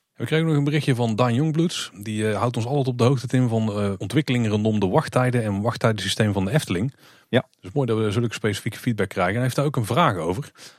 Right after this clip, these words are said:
Speaker 1: Hij schrijft: "Wat vinden jullie ervan om in de huidige tijd geen digitaal wachttijdbordje bij Sirocco te maken? Waarom zou een attractie als deze geen digitaal wachtrijbordje krijgen,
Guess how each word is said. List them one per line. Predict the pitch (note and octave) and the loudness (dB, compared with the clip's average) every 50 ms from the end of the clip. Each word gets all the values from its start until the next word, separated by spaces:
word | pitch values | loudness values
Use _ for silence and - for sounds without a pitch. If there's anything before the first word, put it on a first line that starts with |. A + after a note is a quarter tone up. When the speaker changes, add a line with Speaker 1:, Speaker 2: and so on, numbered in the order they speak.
| _ | _
Speaker 1:
Hij | _ - B2+ | _ -4 -2
schrijft: | A#2+ - E3 D#3+ D3 - | 0 2 2 2 2 0
"Wat | B2 B2 - | -2 -4 0
vinden | - F#3 F#3 F3+ | 0 2 2 2
jullie | D#3 D#3 C#3+ | 2 2 2
ervan | - A2 A#2+ B2+ C3 B2+ | 2 2 2 2 2 2
om | A#2+ A2+ A2 | 0 0 2
in | A2 | 2
de | G2 | 2
huidige | E2 E2+ B2+ D3+ D3+ C3+ B2+ - | 2 2 2 2 4 2 2 2
tijd | - A#2 A2+ - | 2 0 0 -2
geen | - - D#3+ E3 D3+ C3+ | -2 0 0 0 2 0
digitaal | C3 C3 A2 A#2+ A2+ A#2 G#2 G2 | 0 -2 -2 0 0 2 2 4
wachttijdbordje | G#2 C#3+ D3+ - - A2 G2+ F#2 - G2+ G2 - - G2+ | 2 2 0 2 0 0 0 0 -2 -2 -2 -2 -4 -4
bij | F2+ F#2+ F2+ F2+ | -2 -2 -2 -2
Sirocco | - - - F#2+ - E3 D#3 B2 G2 | -4 -4 -4 -2 -2 0 0 0 -2
te | F2 - | -2 -4
maken? | E2+ E2+ E2 E2 E2+ - D#3 - _ _ - - - _ _ | -4 -2 -2 -2 -2 -4 -6 -6 _ _ -20 -20 -20 _ _
Waarom | - A#2 C3 C3 | -2 0 2 2
zou | B2 A#2+ | 2 2
een | A2+ G#2+ | 0 0
attractie | G2+ - B2 B2+ - - A2+ | -2 -2 -2 -2 0 0 0
als | G2 G2 | 0 2
deze | A2 G#2+ G#2+ G#2 F#2+ | 2 0 2 0 0
geen | F2+ F2+ A#2+ C3 C3 | 0 0 0 0 0
digitaal | A2+ G2+ G#2 - G#2+ G2 | -2 -2 0 0 2 2
wachtrijbordje | A2 B2+ A#2+ - G#2+ G#2 G2+ G2+ G#2 G2 - - | 2 0 -2 0 -2 -2 0 -2 -2 -4 -6 -4
krijgen, | - G#2 G2+ G2+ G2 G2 G2+ G2+ | -2 0 2 2 2 0 -4 -6